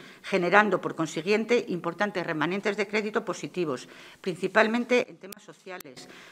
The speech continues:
teniendo en cuenta que muchos vecinos de nuestra localidad están pasando dificultades agravadas por la crisis de la que, que están, de la pandemia y contando con más de mil sesen-, mil parados, en concreto, según los datos de agosto, mil sesenta y tres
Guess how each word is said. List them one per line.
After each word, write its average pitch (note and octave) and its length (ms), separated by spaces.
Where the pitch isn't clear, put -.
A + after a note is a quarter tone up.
teniendo G3+ 320
en A3 60
cuenta A3+ 320
que D#3 80
muchos F3 280
vecinos G3 380
de D#3 80
nuestra E3 240
localidad G3+ 540
están F#3+ 320
pasando G#3 340
dificultades D#3 800
agravadas E3+ 480
por D3 160
la D3+ 120
crisis F3+ 440
de D3+ 80
la C#3 260
que, C#3+ 420
que - 60
están, E3 340
de D3+ 100
la C#3+ 100
pandemia G#3 520
y F#3 140
contando G3 760
con D#3+ 220
más F3 320
de D3 360
mil F3+ 240
sesen-, F#3 380
mil F#3 340
parados, G3 420
en E3 120
concreto, F3 520
según F3+ 360
los F3 120
datos F3 300
de F3+ 60
agosto, F3+ 360
mil E3 300
sesenta E3+ 360
y F#3 100
tres A#3 340